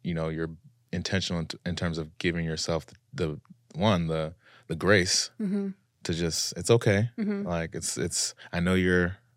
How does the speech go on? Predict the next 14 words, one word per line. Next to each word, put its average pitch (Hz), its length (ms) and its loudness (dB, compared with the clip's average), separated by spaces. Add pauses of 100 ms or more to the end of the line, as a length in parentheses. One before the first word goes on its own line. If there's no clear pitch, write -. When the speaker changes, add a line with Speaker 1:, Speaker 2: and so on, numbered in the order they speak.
(460)
Speaker 1:
perfec-, 92 440 2
Speaker 2:
I'm - 60 -10
Speaker 1:
perfectionist. 214 500 8
Speaker 2:
determined, 226 640 8
yes. - 400 4
<laughs> 180 80 -4
Speaker 1:
Get 113 180 12
it 107 100 10
right 107 220 12
the 101 80 0
first 104 320 6
time. 101 420 8
Speaker 2:
Yeah. 98 180 4 (100)
Speaker 1:
High 107 340 10